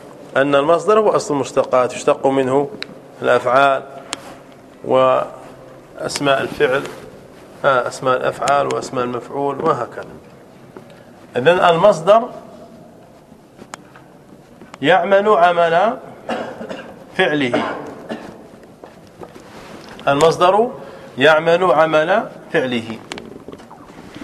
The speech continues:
هل يعمل المصدر عمل فعله مطلقا أو بشروط وقيود؟ المصنف رحمه الله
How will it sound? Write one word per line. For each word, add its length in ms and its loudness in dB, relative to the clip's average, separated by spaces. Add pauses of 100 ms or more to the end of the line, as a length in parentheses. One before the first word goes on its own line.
(120)
هل 360 2 (840)
يعمل 380 4
المصدر 600 4
عمل 380 2
فعله 560 0 (580)
مطلقا 540 4 (880)
أو 240 6 (600)
بشروط 580 4
وقيود؟ 680 4 (1900)
المصنف 540 6
رحمه 420 6
الله 360 4